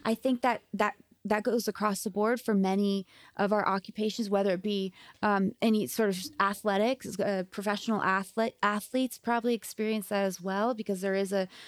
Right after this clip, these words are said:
sort of, uh, uh, chapter that ends at some point. Um, but that's where really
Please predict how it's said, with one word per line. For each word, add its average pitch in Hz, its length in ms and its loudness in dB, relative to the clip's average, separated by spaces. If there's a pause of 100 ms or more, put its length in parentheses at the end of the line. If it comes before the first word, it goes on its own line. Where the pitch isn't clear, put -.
sort 202 180 -2
of, 180 240 -2
uh, 175 200 2 (640)
uh, 160 180 2 (480)
chapter 214 480 0
that 190 220 2
ends 233 300 2
at - 160 -4
some 240 280 2
point. 190 440 0 (360)
Um, 220 300 2 (140)
but 247 180 2
that's 294 320 0
where 277 360 2 (280)
really 214 640 2